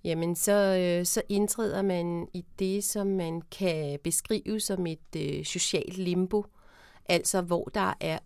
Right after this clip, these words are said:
uklarhed om, hvordan man agerer. Og det kan da godt være, at man har spillet badminton om onsdagen, øh, og gået i litteraturklub om lørdagen.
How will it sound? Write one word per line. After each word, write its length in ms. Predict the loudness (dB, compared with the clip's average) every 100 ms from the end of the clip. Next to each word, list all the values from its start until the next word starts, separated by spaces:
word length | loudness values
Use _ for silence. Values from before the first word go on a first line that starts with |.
| -2
uklarhed 880 | 2 2 2 0 0 0 -2 -2 -2 -8 2
om, 200 | 6 6 2 -20 -20 -20 -20 -20 -20 -20 -10
hvordan 480 | 4 4 6 2 4
man 220 | 6 4
agerer. 540 | 2 0 -2 -2 -6 -10 -20 -20 -20 -20 -20 -20 -20 -20 -8 6
Og 260 | 6 8
det 100 | 4
kan 120 | 4 4
da 60 |
godt 280 | 4 4 6
være, 100 | 4
at 60 | 4
man 160 | 4
har 120 | 2
spillet 360 | 0 0 0 4
badminton 600 | 4 4 2 2 0 0
om 160 | -2 8
onsdagen, 800 | 8 10 4 2 2 2 -2 -2 -8 -14 2
øh, 600 | 6 6 6 4 4 0 2
og 220 | 4 4
gået 220 | 6 4
i 40 | 4
litteraturklub 1000 | 2 0 2 2 2 0 0 0 2 0 -6 -12 -16 -18 -18 -20 -20 -20 0
om 140 | 4 6
lørdagen. 680 | 6 6 6 4 2 -6